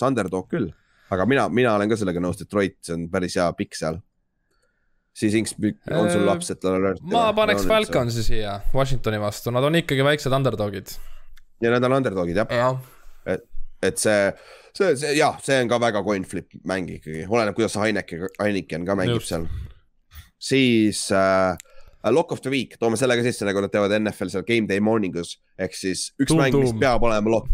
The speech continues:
Speaker 1: jah. Jah, nad teevad seda häält küll, jah.
Speaker 2: <laughs>
Speaker 1: Mina panen siia Gre-, Green Bay nagu lebo.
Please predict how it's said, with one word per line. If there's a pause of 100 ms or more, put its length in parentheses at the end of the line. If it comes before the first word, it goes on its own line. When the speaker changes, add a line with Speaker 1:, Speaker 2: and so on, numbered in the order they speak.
(120)
Speaker 1:
jah. (500)
Jah,
nad
teevad
seda
häält
küll,
jah. (400)
Speaker 2:
<laughs>
Speaker 1:
Mina
panen
siia
Gre-,
Green
Bay
nagu (260)
lebo.